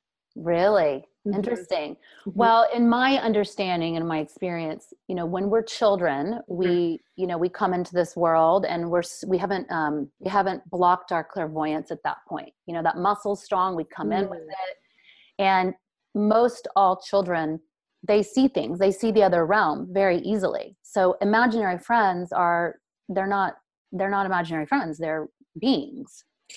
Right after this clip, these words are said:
Speaker 1: You know,
Speaker 2: Now,
Speaker 1: and usually
Speaker 2: which
Speaker 1: they're other
Speaker 2: realm? Which realm?
Speaker 1: So I would say we're in this realm, like this,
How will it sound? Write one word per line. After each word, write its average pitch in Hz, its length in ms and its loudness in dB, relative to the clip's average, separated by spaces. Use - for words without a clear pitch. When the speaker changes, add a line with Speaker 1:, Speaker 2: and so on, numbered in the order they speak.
Speaker 1:
You 202 80 -6
know, 233 60 4
Speaker 2:
Now, 247 100 6
Speaker 1:
and 233 120 8
usually 311 220 2
Speaker 2:
which - 140 -2
Speaker 1:
they're - 120 2
other 196 140 -4
Speaker 2:
realm? 208 560 2
Which 240 240 -2
realm? - 560 -4
Speaker 1:
So 240 260 6
I 226 140 6
would 233 200 2
say 208 580 4
we're 220 280 4
in 208 280 0
this 196 320 0
realm, 170 320 2
like 170 220 -4
this, 175 240 -8